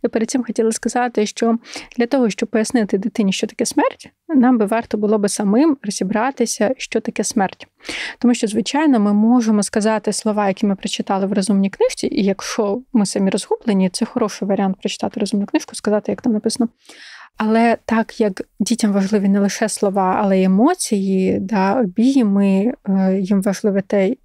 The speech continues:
що з вами відбувається, якщо мама напружена, її всю трасе, і мама говорить: «Со мною всё хорошо, со мною всё хорошо», то, звісно, ми цій мамі не віримо, да, і нас дуже починає так трусити.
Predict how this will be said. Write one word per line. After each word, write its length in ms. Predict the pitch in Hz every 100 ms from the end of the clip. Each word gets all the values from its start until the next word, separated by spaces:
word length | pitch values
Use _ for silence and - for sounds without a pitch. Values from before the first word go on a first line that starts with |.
| _ - 254
що 220 | - 214
з 40 |
вами 300 | 185 196 262
відбувається, 560 | 220 208 202 196 185 -
якщо 180 | - 196
мама 240 | 190 185
напружена, 540 | 185 185 233 190 190 190
її 240 | 185 190
всю 200 | 190 240
трасе, 380 | - 220 - 349 - 277
і 80 | -
мама 160 | 220 202
говорить: 220 | 202 202
«Со 120 | -
мною 140 | 202
всё 140 | 202 220
хорошо, 300 | - 208 226
со 140 | -
мною 100 | 226
всё 140 | 220 220
хорошо», 360 | 254 - 233 - - - - - -
то, 100 | 220
звісно, 340 | 208 226 - 214
ми 100 | 208
цій 160 | -
мамі 260 | 196 208 196
не 160 | 190 196
віримо, 340 | 214 196 185
да, 160 | 190 202
і 80 |
нас 180 | 196 214
дуже 180 | - 214
починає 360 | - - 208 208
так 140 | 240
трусити. 400 | - 233 -